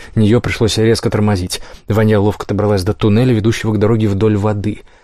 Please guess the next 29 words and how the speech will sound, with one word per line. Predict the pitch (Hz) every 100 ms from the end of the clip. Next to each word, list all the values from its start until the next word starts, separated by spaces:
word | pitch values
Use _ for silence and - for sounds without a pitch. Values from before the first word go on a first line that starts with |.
| _ -
Одна | 143 127
полоса | 120 123 - 120
оказалась | 123 113 107
перекрыта | - 113 117 131 123
из-за | - 113 107
перестройки | - 107 - 120 120 -
шлюза, | 113 - 107 110 107 104
и | - 110
они | 101 107
попали | 113 110
в | 104
длинную | 107 110 110 104
очередь. | 120 104 - 101 - - - -
Ваня | 110 107 110
вывернула | 101 110 110 110 104
на | 107
встречную | - 123 123 - 98
полосу, | 92 120 113 101 107
газанула | 107 101 104 127 113
и |
быстро | 98 113 - 104
обогнала | 98 107 113 - - -
десятки | 107 110 107 -
машин, | 104 101 127 -
ожидавших, | 101 107 110 104 -
пока | 107 107
впереди | 110 101 113
переключится | 110 101 110 123 104 107
светофор. | 113 104 101 - 98